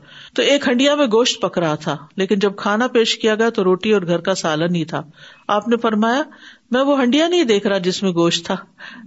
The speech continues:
عرض کیا گیا، جی ہاں، وہ گوشت بریرہ رضی اللہ عنہ کو صدقے میں ملا تھا، اور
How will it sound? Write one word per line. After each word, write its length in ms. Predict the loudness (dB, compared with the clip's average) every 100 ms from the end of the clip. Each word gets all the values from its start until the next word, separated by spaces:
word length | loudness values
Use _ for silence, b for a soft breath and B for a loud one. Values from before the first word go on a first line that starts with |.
| -6
عرض 240 | -2 -2 -2
کیا 200 | 0 0
گیا، 240 | 2 0 -2 B B B
جی 180 | -2 0
ہاں، 200 | 2 0
وہ 140 | 0 2
گوشت 420 | 2 2 0 -6 -6
بریرہ 400 | -2 2 2 2
رضی 180 | 2 0
اللہ 240 | 0 0
عنہ 160 | 0 -2 -2
کو 80 | -2
صدقے 380 | -2 -2 0 2
میں 120 | 2
ملا 220 | 2 0
تھا، 180 | -2 -6 -8 B B B -4
اور 140 | -2